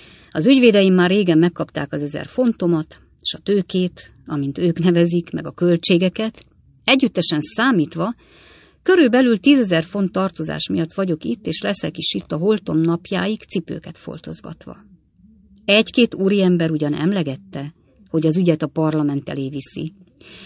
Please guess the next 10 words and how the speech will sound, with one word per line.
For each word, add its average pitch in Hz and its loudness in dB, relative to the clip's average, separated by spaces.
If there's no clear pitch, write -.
és - -6
azt 185 -4
hiszem, 202 -6
hogy 190 0
meg 202 -2
is 175 -6
tették 160 -6
volna. 151 -12
De 202 -2
hát 262 -6